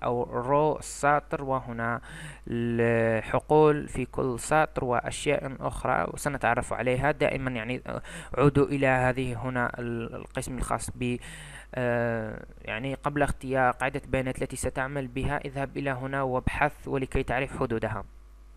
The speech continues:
فتوجد قواعد بيانات يعني غير محدودة، مثلا هذه هنا قاعدة بيانات غير محدودة، مثلا قاعدة بيانات فايربيرد، آه، ال-، قاعدة بيانات غير محدودة، والجدول تقريبا اثنان وثلاثون تيرا بايت، حجم كبير جدا.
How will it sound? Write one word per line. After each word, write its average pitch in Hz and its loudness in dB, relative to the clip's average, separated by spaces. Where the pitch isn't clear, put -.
فتوجد 165 4
قواعد 131 4
بيانات 139 2
يعني 135 -4
غير 139 4
محدودة، 135 0
مثلا 135 -2
هذه 123 -2
هنا 123 -4
قاعدة 127 -4
بيانات 131 -4
غير 131 -2
محدودة، 127 0
مثلا 131 -4
قاعدة 127 0
بيانات 127 -2
فايربيرد، 131 4
آه، 127 -2
ال-، 123 -8
قاعدة 135 0
بيانات 131 -2
غير 135 0
محدودة، 135 0
والجدول 131 0
تقريبا 139 0
اثنان 135 -6
وثلاثون 131 2
تيرا 139 2
بايت، 135 0
حجم 131 -2
كبير 127 2
جدا. 131 -6